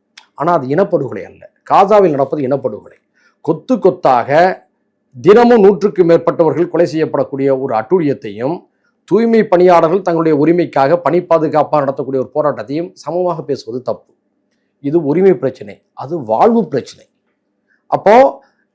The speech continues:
இவர்கள்லாம் எப்படிப்பட்டவர்கள்னு சொன்னோம்னா, ரோட்ல குழந்தைகளை நாய்கள் கடிக்கும் போது அந்த குழந்தைகளுக்காக இறக்கப்பட மாட்டாங்க, அது தெருநாய்க்காக கவலைப்படக்கூடிய கூட்டம் இதெல்லாம்.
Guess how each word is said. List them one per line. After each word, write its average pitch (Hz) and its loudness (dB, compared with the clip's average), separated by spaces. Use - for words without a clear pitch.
இவர்கள்லாம் 202 6
எப்படிப்பட்டவர்கள்னு 170 0
சொன்னோம்னா, 143 -6
ரோட்ல 170 4
குழந்தைகளை 165 0
நாய்கள் 147 0
கடிக்கும் 131 -6
போது 120 -8
அந்த 135 -6
குழந்தைகளுக்காக 170 2
இறக்கப்பட 135 -2
மாட்டாங்க, 98 -10
அது 127 -8
தெருநாய்க்காக 175 4
கவலைப்படக்கூடிய 120 -2
கூட்டம் 110 -10
இதெல்லாம். 85 -20